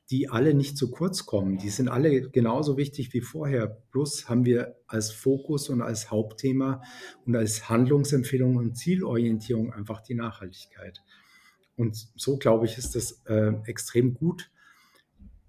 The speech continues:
wieder zurück in der Lehre zu sein. Ich war das schon mal zweitausendneun bis zweitausenddreizehn in Köln. Jetzt mache ich das gerade in, in Nürnberg und, ähm, ja, bin, bin eigentlich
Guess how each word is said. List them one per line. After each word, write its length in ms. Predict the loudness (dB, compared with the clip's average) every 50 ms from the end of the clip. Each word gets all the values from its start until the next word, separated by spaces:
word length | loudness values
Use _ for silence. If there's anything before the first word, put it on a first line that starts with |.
| _ _ 0
wieder 240 | 4 6 6 6 6
zurück 260 | 4 0 0 0 2
in 80 | 4
der 120 | 4 4 4
Lehre 320 | 4 4 2 2 2 0
zu 120 | -2 -4 -4
sein. 340 | -2 -2 0 2 2 2 2
Ich 140 | 2 2 2
war 120 | 0 0
das 100 | 0 -2
schon 140 | -2 0 0
mal 140 | 2 0 0
zweitausendneun 840 | 0 0 0 0 0 -2 -4 -4 -2 -2 -2 0 0 0 0 0
bis 160 | 0 0 -2 -4
zweitausenddreizehn 880 | -4 -6 -6 -4 -4 -6 -6 -6 -8 -8 -4 -4 -4 -2 -2 -4 -4
in 140 | -4 -4 -6
Köln. 580 | -2 0 2 4 4 4 2 2 0 -2 -6 -12 _ _ _ _ _ _ _ _ _ _ _ _ _ _
Jetzt 240 | 0 0 0 0 0
mache 140 | 0 0 0
ich 80 | -2
das 180 | -4 -8 -10 -8
gerade 260 | -6 -6 -6 -6 -8
in, 360 | -8 -6 -6 -6 -6 -8 -10 -12 -14 _ _ _ _ _ _ _ _ _ _ -20 -20 -20 -12
in 160 | -6 -2 2
Nürnberg 400 | 2 4 4 4 2 2 2 2
und, 280 | 0 -2 -6 -6 -10 -12 -10
ähm, 400 | -8 -8 -8 -8 -8 -10 -10 -12 -16 _ _ _ -20 -20 -20 -20 _ _ _ _ -14
ja, 320 | -12 -12 -12 -12 -14 -18 _ _ _ _ _ _ _ _ _ -4
bin, 400 | -2 -2 -2 -2 -4 -6 -8 -8
bin 140 | -6 -6
eigentlich 480 | -6 -6 -8 -8 -10 -12 -14 -16 -20 -20